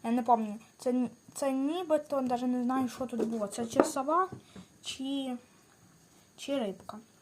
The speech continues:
Ну, не рибка, а черепашка. І це або сова, або черепашка.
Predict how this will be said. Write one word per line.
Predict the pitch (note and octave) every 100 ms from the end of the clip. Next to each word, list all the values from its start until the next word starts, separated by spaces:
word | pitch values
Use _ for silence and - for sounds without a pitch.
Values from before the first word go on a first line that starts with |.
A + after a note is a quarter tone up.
| _
Ну, | A#3+ A#3 A3+
не | G#3+
рибка, | C4 D#4+ - G3
а |
черепашка. | A3 G#3 - - -
І | A#3+
це | A#3 F#3+ - - -
або | A3+ A3
сова, | - A3+ C#4+ C4+
або | G#3+
черепашка. | G#3+ A#3 A3+ - - -